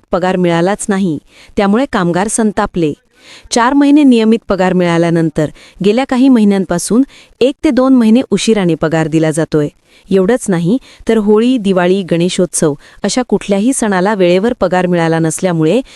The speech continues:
सणसुद्धा साजरे करता आले नाहीत, अशी खंत कामगारांनी व्यक्त केली. आज दिवाळी तोंडावर आली आहे, त्यामुळे यंदा तरी पगार वेळेत मिळेल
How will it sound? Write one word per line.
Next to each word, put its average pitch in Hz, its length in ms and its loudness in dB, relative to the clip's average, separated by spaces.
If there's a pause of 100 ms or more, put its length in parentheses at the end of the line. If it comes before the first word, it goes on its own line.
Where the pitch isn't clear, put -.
(140)
सणसुद्धा 226 580 -2
साजरे 170 380 -2
करता 165 300 -4
आले 160 200 0
नाहीत, 160 380 -4 (340)
अशी 175 300 -2
खंत 170 340 -2
कामगारांनी 165 560 0
व्यक्त 156 360 -4
केली. 151 280 -2 (640)
आज 226 180 -2
दिवाळी 220 460 0
तोंडावर 180 420 0
आली 165 220 0
आहे, 165 260 -2 (420)
त्यामुळे 185 320 2
यंदा 170 400 0
तरी 208 140 0
पगार 208 320 -2
वेळेत 208 300 0
मिळेल 220 280 2